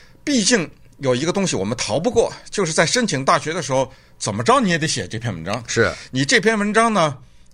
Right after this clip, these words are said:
Speaker 1: 怎么着也会给那个大学的录取办公室留下好的，或者平庸的，或者是看了以后呢，过目寄望的 <laughs> 这种印象。所以这个文章重要不重要？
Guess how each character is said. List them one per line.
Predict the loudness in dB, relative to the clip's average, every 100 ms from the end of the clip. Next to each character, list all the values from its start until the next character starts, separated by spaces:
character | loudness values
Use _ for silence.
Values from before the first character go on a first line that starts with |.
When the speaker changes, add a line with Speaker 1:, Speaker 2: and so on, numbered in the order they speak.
| -4
Speaker 1:
怎 | -2 0
么 |
着 | 2 2 2 -4
也 | -6
会 | 0 0 2
给 | 0
那 | -2 -2
个 | -2
大 | 0 -2
学 | -4
的 | -6 -2
录 | -2 -2
取 | -2 0
办 | 0 0
公 | -2 -2
室 | -2 -4 -8 -20 -20 -16
留 | 0 2 4
下 | 2
好 | 0 -2 -4 2
的， | 2 2 -6 -20 _
或 | -8 -4
者 | -2
平 | -2 0 2
庸 | 4 2
的， | 0 -2 -14 -18
或 | -4 -2
者 | 0
是 | 2 2 2 0 -2 -4 -12 -14 -8
看 | 0 2 2
了 | 0
以 | 0
后 | 2 2
呢， | -2 -6
过 | 0 0
目 | 2 0
寄 | 2 2
望 | 4 2 0
的 | -4 -4 -4
<laughs> | -8 -4
这 | 0 2
种 | 2 -2
印 | -2 0
象。 | 0 0 -4 -20 -20 -4
所 | 0
以 | 2
这 | 2 0
个 |
文 | 0 2
章 | 0
重 | 2 2
要 | 2
不 | 2
重 | -2 2
要？ | 0 -2